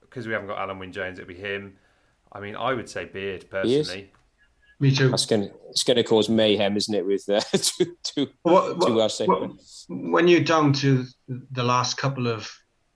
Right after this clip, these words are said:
Speaker 3: second rows in the squad, what's the options? It's only Johnny Hill.
Speaker 1: And Henderson.
Speaker 2: Uh, Henderson.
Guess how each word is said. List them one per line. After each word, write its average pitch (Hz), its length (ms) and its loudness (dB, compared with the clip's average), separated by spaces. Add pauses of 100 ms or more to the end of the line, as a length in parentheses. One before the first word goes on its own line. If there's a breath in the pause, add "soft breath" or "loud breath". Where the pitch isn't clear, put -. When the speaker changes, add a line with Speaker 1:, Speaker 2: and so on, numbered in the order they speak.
(320)
Speaker 3:
second 135 360 -2
rows 120 200 0
in 117 80 -6
the 107 60 -8
squad, 110 380 -4
what's 123 180 -6
the 123 80 -4
options? 127 340 -6
It's 113 160 -6
only 135 160 4
Johnny 110 300 -4
Hill. 107 380 -6 (640)
Speaker 1:
And 87 200 -14
Henderson. 95 480 -8
Speaker 2:
Uh, 107 200 4
Henderson. 117 680 0